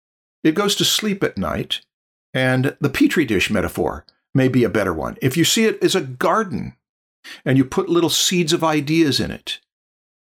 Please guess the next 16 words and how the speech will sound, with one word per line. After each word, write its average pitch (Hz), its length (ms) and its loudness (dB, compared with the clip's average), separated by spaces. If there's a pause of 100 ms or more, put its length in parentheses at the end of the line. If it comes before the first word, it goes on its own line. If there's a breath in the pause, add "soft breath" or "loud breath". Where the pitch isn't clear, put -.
(200)
uh, 113 140 0
sometimes 180 380 0
when 165 120 2
you 147 120 2
revisit 147 440 2
it - 100 0
later, 147 260 2
you 117 120 2
may 123 140 2
be 127 140 2
astonished 123 840 0
at 110 160 -4
how 117 420 -2
it 113 300 -2
planted 135 600 -2
seeds 135 580 2